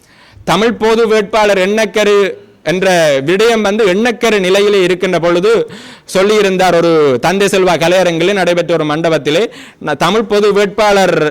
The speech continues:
நிறுத்தப்பட்டால் அது தமிழ் மக்களுக்கு ஆபத்து" என்று, அதை நாங்கள் தோற்கடிக்க வேண்டும் என்று குறிப்பிட்டிருந்தார். ஆனால் அவர் ஒருவேளை அப்படி அவர் நினைத்திருந்தால், உண்மையிலேயே ஒரு அக்கறையுள்ள கவலையாக அது இருந்திருக்குமாக இருந்தால்,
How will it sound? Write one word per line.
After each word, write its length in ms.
நிறுத்தப்பட்டால் 720
அது 140
தமிழ் 280
மக்களுக்கு 560
ஆபத்து" 480
என்று, 300
அதை 240
நாங்கள் 380
தோற்கடிக்க 600
வேண்டும் 260
என்று 160
குறிப்பிட்டிருந்தார். 720
ஆனால் 400
அவர் 520
ஒருவேளை 560
அப்படி 400
அவர் 220
நினைத்திருந்தால், 720
உண்மையிலேயே 440
ஒரு 120
அக்கறையுள்ள 720
கவலையாக 520
அது 140
இருந்திருக்குமாக 720
இருந்தால், 540